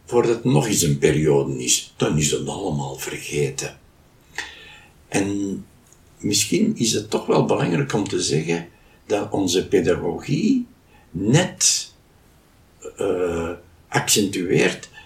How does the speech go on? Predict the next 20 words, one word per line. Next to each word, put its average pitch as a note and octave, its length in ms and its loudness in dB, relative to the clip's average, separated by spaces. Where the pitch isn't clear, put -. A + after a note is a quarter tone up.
dat G#2+ 200 2
niet A#2+ 220 6
alleen F#2+ 280 2
het D2 200 -2
onthouden, F2+ 880 0
maar G#2+ 180 4
ook D3+ 160 4
het - 180 -4
vergeten - 920 0
een E2+ 180 -2
heel A2 340 0
belangrijke - 640 -6
kracht - 460 -6
is. - 480 -6
Je G2+ 180 2
moet C#3+ 520 0
de D#2+ 240 -2
dingen F#3 460 0
laten G#2+ 520 -2
wegzinken. - 840 4